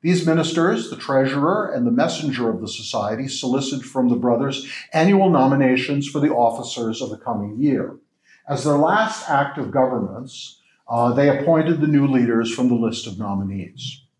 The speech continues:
The officials examined candidates for membership, dispensed them from the rule when necessary, and served as the group's link to the local bishop. A new member needed permission of his wife to join because it involved giving up sex.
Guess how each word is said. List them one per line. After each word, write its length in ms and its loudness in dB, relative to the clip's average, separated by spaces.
The 80 2
officials 440 2
examined 480 2
candidates 560 2
for 180 -6
membership, 720 2
dispensed 520 -4
them 160 -4
from 140 0
the 80 0
rule 360 0
when 180 -2
necessary, 720 0
and 120 0
served 360 2
as 160 2
the 60 0
group's 400 -2
link 300 0
to 80 -10
the 80 -6
local 380 -4
bishop. 380 -6
A 80 -4
new 180 4
member 440 4
needed 320 0
permission 720 -2
of 100 -14
his 220 -12
wife 420 -4
to 80 -20
join 600 -6
because 540 0
it 140 -2
involved 720 2
giving 300 -6
up 340 -6
sex. 960 -8